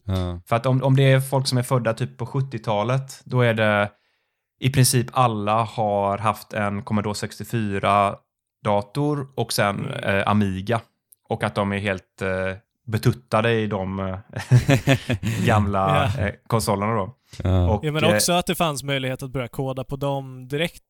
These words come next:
Speaker 3: Var det inte så?
Speaker 2: Jo, men precis. Eh, det, det blev ju, de gick ju typ inte att använda, eller i alla fall inte C sextiofyra. Eh,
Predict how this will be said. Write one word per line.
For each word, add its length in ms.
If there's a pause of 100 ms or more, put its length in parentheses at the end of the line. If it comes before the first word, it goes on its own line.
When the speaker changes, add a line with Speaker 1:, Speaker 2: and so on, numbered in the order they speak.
(460)
Speaker 3:
Var 100
det 20
inte 100
så? 340
Speaker 2:
Jo, 320
men 180
precis. 560
Eh, 380
det, 180
det 160
blev 260
ju, 380 (880)
de 160
gick 140
ju 60
typ 160
inte 200
att 60
använda, 800
eller 120
i 40
alla 120
fall 160
inte 440 (140)
C 220
sextiofyra. 560 (520)
Eh, 300